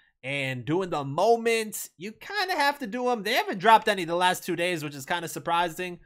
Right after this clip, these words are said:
So I'm hoping they just continuously drop more X P because I don't know if they're dropping enough, to be honest. And especially if you want Steph Curry, which we're level twenty-six,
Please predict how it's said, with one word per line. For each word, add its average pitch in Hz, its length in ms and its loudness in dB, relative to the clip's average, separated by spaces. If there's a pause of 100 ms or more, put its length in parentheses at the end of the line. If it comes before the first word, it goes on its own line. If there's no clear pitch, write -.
(260)
So 165 540 4
I'm 196 200 2
hoping 262 340 6
they 214 160 0
just 185 220 -8
continuously 180 720 -4
drop 156 320 -2
more 160 180 0
X 147 300 -4
P 143 420 -10 (320)
because 135 920 -4
I 131 80 -2
don't 214 100 -2
know 190 80 -2
if 143 80 -6
they're 143 120 -4
dropping 151 380 -4
enough, 160 320 -2
to 135 80 -10
be 123 140 -8
honest. 123 400 -4
And 151 180 -8
especially 202 540 -4
if 180 140 -6
you 151 100 -2
want 156 300 -2
Steph - 320 -6
Curry, 170 460 0 (320)
which 151 440 -4
we're 170 180 0
level 254 300 2
twenty-six, 208 960 -4